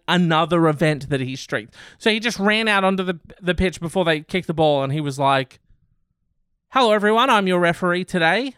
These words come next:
Or am I? Sexy referee time. Here's my dick." Mister Roberts' first streak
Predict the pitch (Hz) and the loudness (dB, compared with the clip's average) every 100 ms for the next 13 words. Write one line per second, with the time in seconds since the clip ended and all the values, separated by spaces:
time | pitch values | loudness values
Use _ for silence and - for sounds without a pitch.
0 | _ _ - 170 156 165 233 151 135 202 | _ _ 0 4 4 4 2 2 0 -4
1 | 214 - - - 330 - - 180 160 143 | -10 -14 -12 -4 -4 -4 -4 0 0 0
2 | 143 135 131 - 135 107 151 156 165 226 | 0 -2 -4 -4 -4 -4 -6 -6 -4 -4
3 | 190 151 127 - _ _ _ _ _ - | 0 -2 -2 -10 _ _ _ _ _ -2
4 | 165 175 185 160 160 - - 190 214 - | 0 2 2 2 0 -6 0 2 2 -2
5 | 147 123 - | -2 -2 -6